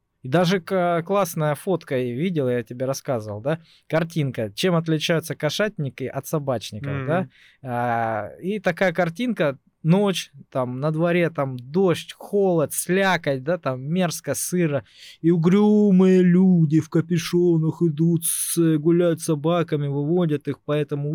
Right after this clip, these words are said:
Speaker 1: ужасу, да? А в дом рядом, да, и там в тепле, в уюте, в комфорте, в окне кот развалился, да, и счастливые <laughs> люди там бегают, веселятся,
Speaker 2: Да.
Speaker 1: счастливые.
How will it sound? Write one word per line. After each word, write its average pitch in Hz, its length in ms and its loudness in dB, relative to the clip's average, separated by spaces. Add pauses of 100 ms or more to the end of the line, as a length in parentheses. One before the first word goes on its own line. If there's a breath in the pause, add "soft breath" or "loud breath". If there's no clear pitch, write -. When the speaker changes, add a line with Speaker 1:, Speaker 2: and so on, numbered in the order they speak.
Speaker 1:
ужасу, 139 400 -4
да? 156 200 -4 (560 loud breath)
А 165 460 0
в 147 360 -10
дом 196 320 0
рядом, 131 440 0
да, 147 240 0
и 120 80 -4
там 160 320 -2
в - 80 -20
тепле, 185 480 0
в 151 100 0
уюте, 160 340 -2
в 120 80 -10
комфорте, 147 600 -4 (320 soft breath)
в 131 160 -6
окне 165 520 2 (440 soft breath)
кот 175 260 0
развалился, 147 840 0
да, 143 260 0
и 131 80 0
счастливые 170 560 2
<laughs> 170 40 0
люди 185 400 4
там 156 280 0
бегают, 185 420 0
веселятся, 170 560 0
Speaker 2:
Да. 123 340 0
Speaker 1:
счастливые. 190 500 -2